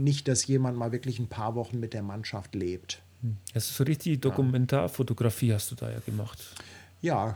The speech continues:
Speaker 1: also ja, richtig. Also richtig so Leben und Arbeit an Bord, ne?
Speaker 2: Ja, ich kann mich noch erinnern, in Dinkelspiel warst du und du hattest da ein neues Tattoo auf dem Unterarm. Und da
Speaker 1: Mhm.
Speaker 2: hast du mir den so gezeigt, weil wir haben da noch ein bisschen geredet, hast gesagt,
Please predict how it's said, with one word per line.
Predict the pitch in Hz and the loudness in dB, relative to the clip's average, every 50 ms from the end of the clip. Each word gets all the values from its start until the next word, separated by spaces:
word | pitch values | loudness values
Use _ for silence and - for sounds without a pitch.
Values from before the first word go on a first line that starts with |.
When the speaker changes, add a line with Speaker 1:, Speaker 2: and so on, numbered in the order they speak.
| - - - | -4 -4 -2
Speaker 1:
also | 127 123 127 131 127 117 123 | 0 2 2 0 0 -2 0
ja, | 131 165 151 127 143 156 - - - - - - - - - - - - - | 2 2 4 4 2 0 -4 -8 -18 -20 -20 -20 -20 -20 -20 -20 -20 -8 -4
richtig. | 175 151 143 - 117 - 127 127 | -4 -4 -2 -4 -6 -6 -6 -4
Also | 123 117 127 | -4 -2 -2
richtig | 127 156 156 - 180 156 143 | -2 -4 -4 -2 -4 -2 0
so | - 156 147 | 0 2 4
Leben | 139 131 135 143 156 151 156 151 | 4 4 4 4 4 4 4 4
und | 143 139 139 | 4 2 2
Arbeit | - 104 107 113 120 131 117 - - | 0 -2 -2 -2 -2 -4 -4 -4 -4
an | - 123 117 | -4 -4 -4
Bord, | 98 - - 73 - - - - | -4 -4 -8 -10 -12 -12 -12 -10
ne? | - 80 113 143 139 139 - - - - - - - - - - - - - - | -8 -4 -2 -2 -2 -2 -6 -12 -20 -20 -20 -20 -20 -20 -20 -20 -20 -20 -4 0
Speaker 2:
Ja, | 123 | 0
ich | 123 - | 2 2
kann | - 151 170 | 2 2 2
mich | 190 190 | 4 6
noch | 175 143 | 6 6
erinnern, | 131 - - 196 202 165 139 | 6 6 6 6 6 6 6
in | 135 120 | 4 4
Dinkelspiel | 156 202 214 214 - - - 139 120 | 4 4 6 4 4 4 4 4 6
warst | 120 120 139 202 202 - - | 6 6 6 4 4 2 2
du | 151 147 143 | 2 4 4
und | 139 | 4
du | 135 135 | 6 6
hattest | 139 151 175 139 - - | 6 4 4 2 2 2
da | 143 131 | 4 4
ein | 131 131 | 6 6
neues | 131 135 139 131 123 - | 6 6 6 6 4 4
Tattoo | - - 123 - - 214 208 143 127 175 208 - - - - | 0 -2 -2 0 2 4 4 4 4 2 0 -2 -8 -6 -4
auf | 135 120 - | -2 -2 0
dem | 147 156 | 0 2
Unterarm. | 160 185 180 151 - - - 113 123 160 214 226 - - - - - - | 4 4 6 4 4 2 2 2 4 4 2 0 -2 -6 -20 -20 -6 0
Und | 143 151 143 | 2 4 6
da | - 117 | 6 6
Speaker 1:
Mhm. | |
Speaker 2:
hast | 135 - - - 160 | 6 4 4 2 4
du | 151 | 4
mir | 147 147 151 | 4 6 6
den | 147 156 151 135 | 6 4 4 4
so | - 151 139 | 2 2 0
gezeigt, | 131 139 113 - - 135 127 151 208 208 - - | 0 0 0 2 4 4 4 4 4 2 0 0
weil | 131 123 120 | 0 2 4
wir | 123 | 4
haben | 123 123 123 | 4 4 2
da | 123 117 117 | 2 2 2
noch | 113 113 123 | 2 0 0
ein | 113 | -2
bisschen | 113 139 131 - 127 | 0 -2 -2 0 0
geredet, | 117 120 113 117 139 160 175 | 2 2 2 4 4 4 2
hast | 156 135 131 | 2 2 2
gesagt, | 139 120 - | 0 -2 -4